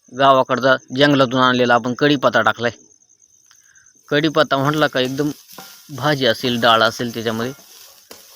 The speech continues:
वेगळीच त्याची भूमिका असते मित्रांनो. गावाकडच्या कढीपत्त्याला वास पण खूप भारी छान असतो मित्रांनो. तर चला, कढीपत्ता पण त्याच्यामध्ये आपण मिक्स करून घेतलाय.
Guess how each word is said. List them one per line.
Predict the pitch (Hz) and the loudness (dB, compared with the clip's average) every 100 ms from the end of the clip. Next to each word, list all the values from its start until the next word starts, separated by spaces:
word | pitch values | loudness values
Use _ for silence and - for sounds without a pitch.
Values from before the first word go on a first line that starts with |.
| _ - | _ -6
वेगळीच | 151 151 143 135 | -2 0 0 0
त्याची | 147 123 | -4 -2
भूमिका | 127 151 143 117 | 0 2 2 0
असते | 110 127 | -2 -4
मित्रांनो. | 120 120 127 120 - _ - 135 127 | -4 -4 -6 -10 -20 _ -20 -8 2
गावाकडच्या | 131 123 117 110 | 2 2 0 -6
कढीपत्त्याला | 117 123 123 117 117 | -6 -6 -4 -2 0
वास | 117 120 | 0 0
पण | - 120 | -4 -10
खूप | 117 127 | -8 -6
भारी | 131 120 | -4 -4
छान | - 117 | -6 -8
असतो | 104 - 104 | -8 -10 -14
मित्रांनो. | 110 107 - _ - - - - - - | -12 -12 -14 _ -20 -20 -20 -18 -18 -8
तर | 147 | 0
चला, | 175 | 0
कढीपत्ता | 185 185 180 160 143 | 2 2 2 2 2
पण | 147 147 | 2 2
त्याच्यामध्ये | 135 135 127 139 143 | 2 0 2 2 2
आपण | 120 123 | 2 -2
मिक्स | 127 - | -2 -4
करून | 135 127 | -2 -2
घेतलाय. | 131 | -2